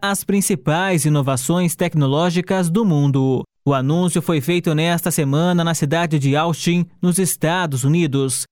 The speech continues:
onde será realizado o evento de dez a dezenove de março.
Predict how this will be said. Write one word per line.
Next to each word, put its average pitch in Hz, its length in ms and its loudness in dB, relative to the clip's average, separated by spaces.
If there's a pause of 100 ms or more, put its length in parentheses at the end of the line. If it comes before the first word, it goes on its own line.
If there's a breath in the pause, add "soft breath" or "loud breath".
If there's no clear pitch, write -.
(120)
onde 233 180 0
será 214 220 0
realizado 180 440 0
o 175 100 2
evento 160 440 0
de 147 140 0
dez 175 480 0
a 175 100 0
dezenove 170 600 0
de 165 140 0
março. 156 680 0